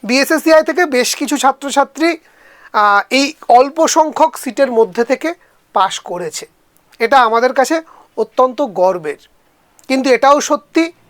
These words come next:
যেহেতু সিট সংখ্যা খুব কম, বহু ছাত্রছাত্রী সফল হতে পারেনি।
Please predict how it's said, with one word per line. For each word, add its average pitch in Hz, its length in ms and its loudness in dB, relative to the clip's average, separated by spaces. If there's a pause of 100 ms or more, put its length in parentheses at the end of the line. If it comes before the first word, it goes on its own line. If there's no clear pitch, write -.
(140)
যেহেতু 233 360 -2
সিট - 280 -6
সংখ্যা 262 360 -4
খুব 247 300 -6
কম, 269 280 2 (420)
বহু 226 240 2
ছাত্রছাত্রী 262 840 -2 (360)
সফল 226 540 -2
হতে 233 260 0
পারেনি। 208 840 -4